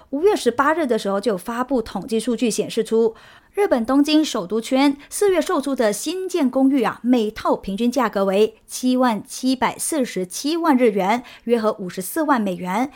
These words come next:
比去年同期就同比增长了百分之二十三点一，连续第二个月上涨。另外，在日本之后呢，现在韩国的股市啊，也都步入了牛市了。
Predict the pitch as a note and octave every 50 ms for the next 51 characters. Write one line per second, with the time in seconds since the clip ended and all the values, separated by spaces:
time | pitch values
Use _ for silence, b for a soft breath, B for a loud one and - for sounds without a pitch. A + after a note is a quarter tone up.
0 | B B B B - D4 C#4 - - A#4 G4 D4 B3 B3+ B3 A3+ G#3+ A3+ A3 -
1 | D4 D4 D4+ - - - - A3+ G#3+ - - G3 G#3 B3 - A#3 - - A#3 B3
2 | B3 B3 F#3+ E3 - F3+ D3+ - - F3+ - - G#3+ A3 A3 A#3 B3 B3 - -
3 | - A#3+ G#3+ G3 F3 F#3 - E3+ F3 - - A3 A3+ A#3+ B3 A#3+ G#3 - - A3
4 | A3+ A#3+ B3 - B B B B _ G3 G3 F#3+ F#3 G3 - - C4+ - - -
5 | _ - C4 B3+ - A3+ A3 A#3+ A3+ A3 A3+ A#3+ G#3+ - - A3+ G3+ F#3 G#3 F#3+
6 | F#3 C3+ G#2 - b b b b b b b - A#3+ B3+ C4+ C#4 C4+ C4 B3+ B3+
7 | A#3+ A#3 A#3+ - D4 C#4 C4+ B3+ B3 A#3+ A#3 A3 G#3+ G#3 G#3+ A3+ G4+ G#4 E4+ A#3+
8 | A3 G3+ F#3 F3+ F#3+ A3+ A#3+ A#3 C4+ B3+ A#3 G#3+ G3+ G3+ G3+ G3+ B B - G4
9 | G4 G4+ F#4 C#4 - - - G#3 C4 G4 A4+ - C4+ A3+ A#3+ C4 B3 A#3+ A#3+ -
10 | B3 B3 F#3 E3+ - - D4 B3+ G3 F3+ - - - G3+ G3+ F#3 D3+ - - G#3
11 | G#3 G#3+ G#3+ - - C#4+ C4+ A#3+ C4+ B3+ A3 G#3+ G#3 F3 - - - G#3+ G#3 G3+
12 | F#3 E3+ D#3+ F#3+ - - C4 A#3 G#3 G3+ G3+ G3 F#3 E3+ B